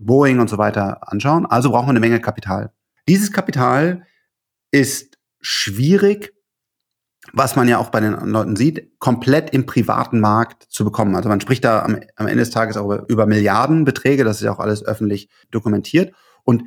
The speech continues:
die mag es auch im privaten Bereich geben, also wo jetzt zum Beispiel ein Softbank oder auch irgendwie eine ganz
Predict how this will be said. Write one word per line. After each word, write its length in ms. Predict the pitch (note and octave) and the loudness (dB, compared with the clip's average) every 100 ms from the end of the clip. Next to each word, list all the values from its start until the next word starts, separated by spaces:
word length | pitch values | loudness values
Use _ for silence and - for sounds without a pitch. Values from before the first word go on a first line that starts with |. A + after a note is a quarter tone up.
| _ C3 | _ 2
die 100 | A2 | 4
mag 280 | A#2 E3+ | 4 0
es 160 | E3+ - - | -2 -6 -4
auch 460 | A2+ D3 F#3 - _ _ - | 2 2 2 -2 _ _ 0
im 200 | C3+ C3 | 2 2
privaten 580 | - A2 A2 C#3 - C3+ | 0 0 2 0 0 0
Bereich 360 | A#2 A2+ G#2+ | 0 -2 -2
geben, 300 | - A#2+ F#3+ | 0 2 2
also 220 | - G2 G2+ | 0 -2 0
wo 140 | G#2+ | 2
jetzt 160 | G#2 - | 0 -2
zum 60 | |
Beispiel 260 | G#2 - E2+ | -4 -4 -4
ein 260 | F#2 G2 - | -4 -8 -10
Softbank 680 | - D3+ - A#2+ A#2 A2+ G#2+ | -4 -4 0 0 2 2 -2
oder 420 | - G#2+ G#2 - | -2 0 0 -2
auch 160 | G#2 - | -6 -4
irgendwie 240 | A#2 G#2+ G#2+ | -2 0 0
eine 100 | G#2 | 0
ganz 340 | G#2+ G#2 - | -2 -4 -10